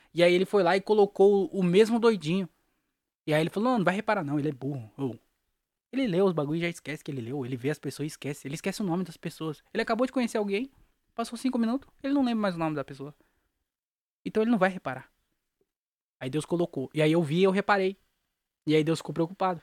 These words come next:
Falou, "Mano, e agora? O que que ele vai fazer?" Aí tô eu aqui compartilhando com vocês. <laughs> É isso que eu posso fazer. Caralho, mano. Era o mesmo cara, velho. Juro pra vocês, mano. Daí na hora eu falei assim, "Mano, que que é isso?"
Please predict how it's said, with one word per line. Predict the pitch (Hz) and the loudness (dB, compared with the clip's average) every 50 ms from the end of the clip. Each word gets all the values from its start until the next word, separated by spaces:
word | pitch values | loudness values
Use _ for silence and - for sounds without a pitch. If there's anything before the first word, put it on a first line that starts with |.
| _ _ _ | _ _ _
Falou, | - 175 196 | -8 -6 -4
"Mano, | 196 208 175 127 | -4 -4 -4 -4
e | 123 143 | -4 -4
agora? | 165 185 214 214 165 131 - _ _ _ _ _ _ _ _ _ _ _ _ _ _ _ _ _ _ _ _ _ _ _ _ _ _ _ _ _ _ _ | -2 0 0 0 0 -2 -4 _ _ _ _ _ _ _ _ _ _ _ _ _ _ _ _ _ _ _ _ _ _ _ _ _ _ _ _ _ _ _
O | - | -12
que | 196 | -6
que | 185 226 | -4 -2
ele | 214 | -2
vai | 208 190 | -2 -2
fazer?" | - - 175 156 156 143 117 - _ _ - | -2 -2 -4 -4 -4 -6 -6 -8 _ _ -10
Aí | - 147 160 - | -6 -6 -6 -4
tô | - 196 196 | -2 0 0
eu | 190 185 | 0 0
aqui | 180 - - 170 185 | -2 -4 -8 -8 -6
compartilhando | - 202 190 196 196 - 196 185 180 180 | -4 -2 -2 -2 0 0 0 -2 0 -2
com | 180 180 | -2 -4
vocês. | 180 185 - - - - | -6 -2 0 2 2 2
<laughs> | 208 147 - 175 - | 0 -4 -8 -8 -4
É | 156 | -2
isso | 160 185 - | -2 -2 0
que | - | 0
eu | 180 | 2
posso | - 170 160 - | 2 2 2 2
fazer. | - 180 156 143 139 - - - _ _ - - - - _ _ - - - - - - - - - _ _ _ - | 0 -2 -2 -2 -4 -8 -10 -16 _ _ -20 -20 -20 -20 _ _ -20 -20 -20 -20 -20 -20 -20 -20 -20 _ _ _ 0
Caralho, | 226 226 226 220 214 220 226 233 226 226 | 2 2 4 6 6 8 8 8 8 6
mano. | 208 208 202 180 147 147 151 - | 6 6 6 6 4 2 2 0
Era | - 208 220 | 2 4 6
o | 214 | 6
mesmo | 214 233 226 262 254 - | 6 8 8 8 8 8
cara, | - 202 202 208 202 | 8 8 8 8 8
velho. | 180 160 143 | 6 6 6
Juro | 143 202 254 240 | 6 4 4 4
pra | - 220 214 | 6 4 4
vocês, | 190 - - 185 170 165 | 4 4 4 6 6 6
mano. | 160 156 131 113 - _ _ _ _ _ _ _ _ _ _ _ _ _ _ _ _ _ _ _ _ _ _ _ _ _ _ _ _ _ _ _ _ _ _ _ _ _ _ _ _ _ _ _ _ - 170 | 4 2 -2 -4 -6 _ _ _ _ _ _ _ _ _ _ _ _ _ _ _ _ _ _ _ _ _ _ _ _ _ _ _ _ _ _ _ _ _ _ _ _ _ _ _ _ _ _ _ _ 0 6
Daí | 190 233 247 | 6 8 8
na | 254 254 | 8 8
hora | 240 247 262 262 | 8 10 10 8
eu | 247 | 8
falei | 269 254 | 6 4
assim, | 262 - 294 | 6 6 8
"Mano, | 320 330 247 165 | 8 8 8 6
que | - 226 | 4 4
que | - 349 | 4 6
é | 370 | 6
isso?" | 339 214 143 - - 143 - | 6 6 4 0 -6 -12 -16